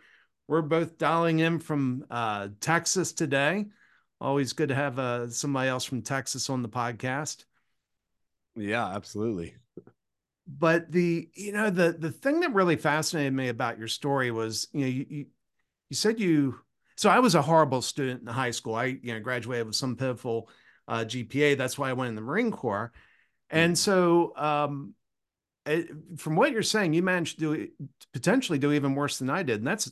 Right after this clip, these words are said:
Speaker 1: that took work. Uh, <laughs> s-, so
Speaker 2: Or lack of, yeah.
Speaker 1: Yeah. So what, what's the deal? What happened?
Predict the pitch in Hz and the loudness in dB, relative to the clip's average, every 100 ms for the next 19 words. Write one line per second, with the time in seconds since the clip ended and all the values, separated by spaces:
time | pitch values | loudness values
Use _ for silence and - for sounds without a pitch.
0 | - 190 196 - 147 226 - - - - | -4 -4 -4 -4 -2 -2 -2 -18 -20 -20
1 | - - 143 139 135 127 139 - - _ | -20 -4 2 4 4 2 -4 -8 -12 _
2 | _ - - - - - 147 131 131 139 | _ 0 0 2 0 2 2 4 2 2
3 | 110 82 107 110 87 - _ _ - - | 0 0 0 2 0 -4 _ _ -14 0
4 | 240 151 127 - - - - - - 214 | 2 2 -2 -8 -20 -20 -20 -4 4 8
5 | 175 - - - _ 190 226 220 185 180 | 6 4 -14 -20 _ 2 4 4 0 -2
6 | 208 226 - 226 240 143 170 220 233 104 | 2 2 0 -2 0 2 0 -2 -6 -8
7 | 92 | -10